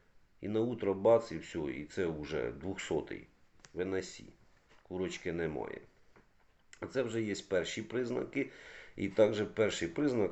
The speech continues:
це, е, білий і жидкий помьот. Тобто курочка либо поноси, либо білий помьот. <clears throat> От. Ну, щоб оцього всього не дожидатися, не ждать, коли там,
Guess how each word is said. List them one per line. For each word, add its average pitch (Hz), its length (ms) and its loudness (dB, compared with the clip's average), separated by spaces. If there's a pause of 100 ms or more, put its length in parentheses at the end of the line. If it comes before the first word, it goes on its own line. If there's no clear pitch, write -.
це, 104 400 4 (600)
е, - 380 -8
білий 120 600 2 (100)
і 87 100 -8
жидкий 92 420 -4
помьот. 80 500 -4
Тобто 78 200 -6 (120)
курочка 80 400 -4
либо 78 260 -4
поноси, 131 680 2
либо 101 200 -2
білий 80 360 0
помьот. - 480 -10 (420)
<clears throat> - 360 -6
От. 78 260 -6 (460)
Ну, 139 140 2
щоб 110 460 2 (240)
оцього 107 400 -2
всього 92 440 0
не 95 240 2
дожидатися, 90 1120 0
не 80 280 -2
ждать, 82 440 0
коли 82 220 0
там, 76 240 -2